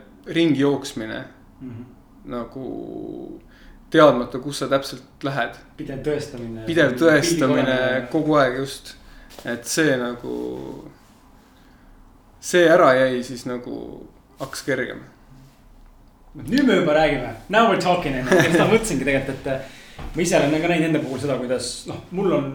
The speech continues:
Speaker 2: olnud seda võrdlemisi vähe noores eas, aga, aga ikkagi on olnud ka seda mõistmist, et ma ei jaksa enam, äh,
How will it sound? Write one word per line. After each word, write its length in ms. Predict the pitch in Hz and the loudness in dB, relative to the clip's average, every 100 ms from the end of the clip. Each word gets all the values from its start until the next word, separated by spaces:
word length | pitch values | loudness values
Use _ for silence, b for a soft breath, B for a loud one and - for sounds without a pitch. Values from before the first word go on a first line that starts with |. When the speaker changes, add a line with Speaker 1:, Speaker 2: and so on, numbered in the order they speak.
| 151 | -4
Speaker 2:
olnud 240 | 160 135 | -4 -4
seda 180 | - 139 | -6 -4
võrdlemisi 380 | 170 165 123 127 | -2 -2 -4 -4
vähe 280 | 160 135 101 - | -2 -2 -4 -10
noores 280 | 135 127 117 | -10 -8 -6
eas, 160 | 120 110 | -6 -6
aga, 200 | 110 113 113 b b b b b _ | -6 -8 -10 b b b b b _
aga 220 | - 120 127 | -10 -8 -8
ikkagi 260 | 131 127 | -8 -6
on 120 | 139 | -4
olnud 380 | 139 143 117 - | -2 -2 -4 -8
ka 160 | - 139 | -4 -2
seda 160 | - 131 | -2 -4
mõistmist, 520 | 156 190 185 110 - | -2 -2 -4 -8 -10
et 140 | 117 - - _ | -10 -12 -20 _
ma 160 | 123 123 | -10 -8
ei 80 | 127 | -4
jaksa 440 | 160 165 - 120 | -4 -4 -10 -10
enam, 260 | 123 117 104 | -8 -8 -8
äh, 320 | 104 104 104 | -10 -10 -12